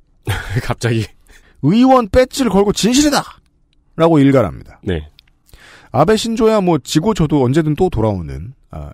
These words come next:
Speaker 2: 이인재의 롤모델이기도 하기 때문에 그의 거취는 궁금하지 않은데요. 납치 혹은 실종 혹은 실종겹 납치를 겪은 일본인들의 삶이 어찌 되었을지는 걱정입니다. 이런 이야기,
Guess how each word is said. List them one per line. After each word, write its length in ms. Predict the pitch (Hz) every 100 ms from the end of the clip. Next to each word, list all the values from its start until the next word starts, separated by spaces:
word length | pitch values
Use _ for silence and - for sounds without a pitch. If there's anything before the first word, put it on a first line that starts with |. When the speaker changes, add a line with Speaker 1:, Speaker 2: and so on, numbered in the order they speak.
| -
Speaker 2:
이인재의 560 | 143 175 190 180 165
롤모델이기도 680 | 120 139 180 170 139 113 98
하기 120 | 85
때문에 400 | 80 73 60 58 98 _ _ - - _
그의 240 | - 156 180
거취는 480 | 143 135 - 160 151
궁금하지 480 | 143 143 143 131
않은데요. 540 | 170 143 110 120 104 - - _ _ - _ _ - - - - -
납치 540 | - 139 - - - 247
혹은 520 | 226 220 190 214 190
실종 640 | 180 - 226 - - 202 101
혹은 400 | - 196 226 208
실종겹 760 | - 226 - 240 226 220 190
납치를 580 | 127 123 - - 226 220
겪은 440 | 180 151 - 202 -
일본인들의 760 | 185 214 226 247 262 254 233
삶이 440 | 220 202 190 190 -
어찌 280 | 143 - 160
되었을지는 720 | 143 143 - 143 - 214 320
걱정입니다. 720 | 214 - 120 73 50 - - _ _ _ _ _ _ _ _ - -
이런 300 | - 220 262
이야기, 420 | 208 226 226 220